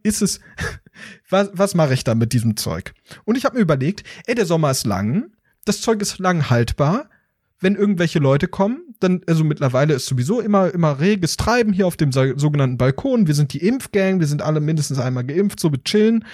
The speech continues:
am Abend auf dem Balcony. Und da kann man einfach immer toll Leuten Al-, äh, Getränke anbieten.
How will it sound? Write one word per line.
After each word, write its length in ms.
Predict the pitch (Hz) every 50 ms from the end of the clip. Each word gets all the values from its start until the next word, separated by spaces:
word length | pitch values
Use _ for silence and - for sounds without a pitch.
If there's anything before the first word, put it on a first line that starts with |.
| - - - 143 131 -
am 180 | - 156 160 -
Abend 340 | 151 156 165 170 165 160
auf 120 | - 143 -
dem 140 | - 139 127
Balcony. 640 | 123 165 226 269 262 - 240 220 220 214 214 220 226 214 - _ _ _ _ _ _ _ _ _ _ _ _ _ _ _ _ _ _ _ _ _ _ - _ -
Und 340 | 196 175 175 175 165 - - - - - - - - -
da 100 | - 151
kann 200 | - - 143 139
man 120 | 165 -
einfach 300 | - 113 127 - 180 - -
immer 200 | - 170 190 196
toll 280 | - - - 160 165
Leuten 440 | 180 180 170 175 196 208 - 233 220 214
Al-, 140 | - 277 254 -
äh, 140 | 226 196 196
Getränke 440 | 196 214 208 - - 381 - - 180
anbieten. 540 | - 107 107 107 107 104 - 104 104 107